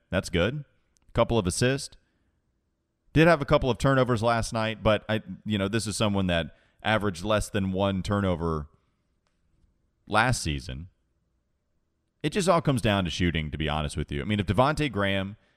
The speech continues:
can start hitting some shots from deep, I think the defense will be okay. I mean, he had trouble staying in front of his guys last year a little bit. I, I, you know, you wonder if you chalk that up to some,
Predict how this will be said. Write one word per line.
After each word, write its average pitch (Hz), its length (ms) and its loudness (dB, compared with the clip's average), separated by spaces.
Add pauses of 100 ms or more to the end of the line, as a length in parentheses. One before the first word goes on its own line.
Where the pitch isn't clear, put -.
(140)
can 110 160 -2
start 107 360 4 (440)
hitting 117 280 2
some 110 140 -6
shots 92 340 0
from 87 140 -6
deep, 69 340 -6 (600)
I 113 80 -2
think 123 160 2
the 92 60 -2
defense 123 540 2
will 110 120 0
be 104 160 2
okay. 95 500 2 (640)
I 113 40 -4
mean, 120 120 6
he 131 80 6
had 135 160 4
trouble 113 280 4
staying 104 360 -2
in 92 80 -2
front 98 180 0
of 85 80 0
his 80 280 -2
guys 85 420 0
last 82 320 -2
year 87 120 0
a 82 40 -2
little 80 200 -2
bit. 80 180 0
I, 85 200 0
I, 92 40 -2 (160)
you 95 120 -6
know, 85 100 -2
you 90 160 -4
wonder 87 360 -4
if 80 140 -6
you 80 180 -2
chalk 90 320 -2
that 85 200 2
up 82 260 0
to 78 320 0 (340)
some, 95 440 0